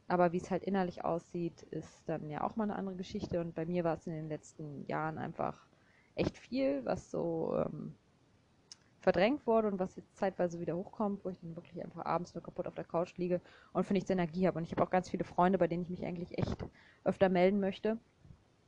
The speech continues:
Und ich glaub, ich habe meine beste Freundin jetzt auch irgendwie zwei Monate nicht gesehen. Und das ist einfach krass, wenn man dafür die Kraft nicht mehr hat, da seine Freunde zu treffen.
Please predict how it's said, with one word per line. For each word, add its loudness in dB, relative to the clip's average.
Und 4
ich -2
glaub, 2
ich -16
habe 0
meine 2
beste -2
Freundin -2
jetzt -6
auch -4
irgendwie -8
zwei -6
Monate -2
nicht -10
gesehen. -4
Und 0
das -6
ist -8
einfach 2
krass, -4
wenn 0
man -4
dafür 2
die 0
Kraft -10
nicht -4
mehr 0
hat, -4
da 4
seine 0
Freunde 0
zu -12
treffen. -6